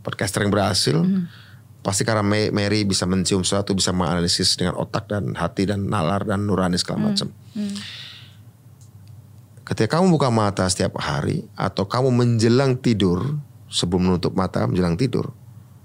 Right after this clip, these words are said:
Speaker 1: bagaimana kamu memvisualisasikan lingkunganmu?
Speaker 2: Hmm.
Speaker 1: Kalau saya tadi grafik,
Speaker 2: Hmm.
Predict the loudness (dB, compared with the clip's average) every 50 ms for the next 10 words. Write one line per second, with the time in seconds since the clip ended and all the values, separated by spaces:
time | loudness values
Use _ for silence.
0 | -20 -20 -20 -20 -20 -20 -20 -20 -20 -20 -20 -20 -20 -10 -4 -2 -2 0 0 0
1 | 2 2 2 2 0 0 -2 0 0 2 2 2 2 0 0 0 0 0 0 0
2 | 0 0 -2 -2 -2 -2 -4 -4 -4 -4 -4 -2 -2 -2 -2 -2 -4 -4 -6 -6
3 | -6 -8 -8 -10 -12 -14 -16 -20 -20 -20 -20 -20 -20 -20 -20 -20 -12 -6 -4 -2
4 | -2 -2 -4 -4 -6 -10 -16 -20 -20 -20 -20 -20 -20 -20 -20 -20 -20 -20 -20 -20
5 | -20 -20 -20 -20 -20 -20 -20 -20 -20 -20 -20 -20 -20 -20 -20 -20 -20 -20 -20 -20
6 | -20 -20 -20 -20 -14 -10 -6 -4 -2 -2 -2 0 0 0 2 0 0 0 -2 -2
7 | -2 0 -2 -4 -4 -6 -14 -20 -12 -6 -4 -4 -4 -4 -6 -8 -14